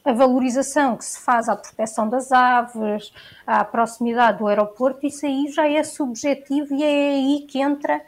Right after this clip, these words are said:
a escolha política e, e, de facto, hum, acho, acho que já ia sendo tempo de, de, de,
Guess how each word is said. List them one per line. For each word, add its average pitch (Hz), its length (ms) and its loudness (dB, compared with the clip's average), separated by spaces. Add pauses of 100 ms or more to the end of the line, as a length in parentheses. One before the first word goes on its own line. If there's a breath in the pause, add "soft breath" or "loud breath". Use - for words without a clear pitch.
(320 soft breath)
a 311 60 0
escolha 302 460 0
política 311 680 -6
e, 233 400 -8 (140)
e, 247 80 -8
de - 140 -16
facto, - 420 -12 (500 soft breath)
hum, 220 640 0 (300)
acho, 247 680 -4
acho 240 240 -4
que - 80 -16
já 247 100 4
ia 247 180 0
sendo 254 360 -4 (180)
tempo 269 580 -2 (520 soft breath)
de, 262 1300 -2
de, 254 180 -6 (140)
de, 247 360 2